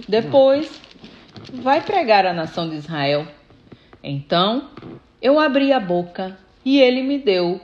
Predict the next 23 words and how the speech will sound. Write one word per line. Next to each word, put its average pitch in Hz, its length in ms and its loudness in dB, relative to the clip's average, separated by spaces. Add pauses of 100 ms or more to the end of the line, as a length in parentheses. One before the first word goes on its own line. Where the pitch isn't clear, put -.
(160)
o 233 140 -2
rolo 190 320 0
para 170 220 -4
comer. 151 560 -8 (500)
E 196 140 0
acrescentou: 214 840 0 (440)
"Filho 196 280 -2
do 180 140 -4
homem, 185 460 -4 (480)
alimenta-te 240 720 0
deste 269 400 2
livro 262 380 -4
que 226 140 -4
estou 240 360 0
lhe 240 140 -4
dando 190 500 -2 (220)
e 226 180 0
enche 285 280 0
o 294 40 -6
teu 285 220 4
estômago 240 580 -2
com 170 260 -4
ele." 165 440 -4